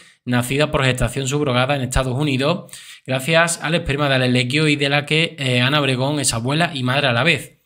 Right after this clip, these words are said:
Un esperma que el joven mandó a congelar antes de empezar el tratamiento de quimioterapia y que tras su muerte la presentadora y actriz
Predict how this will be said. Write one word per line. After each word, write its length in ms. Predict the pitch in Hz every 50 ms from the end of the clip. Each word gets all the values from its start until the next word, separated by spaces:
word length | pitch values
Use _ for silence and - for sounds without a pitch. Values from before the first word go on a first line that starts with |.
| _ - - - - - - _ -
Un 100 | 135 143
esperma 480 | 156 147 - 151 151 151 160 180 175
que 80 | 175 151
el 60 | 131
joven 260 | 123 135 143 156 165
mandó 220 | 160 143 127 123 135
a 80 | 135
congelar 400 | 139 143 131 135 139 139 151 147
antes 320 | 139 135 135 135 156 147 131
de 300 | 139 139 151 165 - -
empezar 500 | 135 120 123 120 - - 127 135 147 151
el 280 | - 147 143 131 135
tratamiento 440 | 135 151 139 123 117 123 123 123 127
de 80 | 123 123
quimioterapia 720 | 123 123 139 151 - 170 151 131 135 151 156 170 180 175 - - - - _ -
y 120 | 135 123
que 100 | 131 135
tras 180 | 120 143 160 -
su 100 | - 180
muerte 320 | 165 156 151 151 170 170
la 100 | 160 147
presentadora 640 | 151 151 139 147 147 147 147 131 131 135 143 147
y 80 | 147 139
actriz 440 | 127 123 127 127 131 143 151 147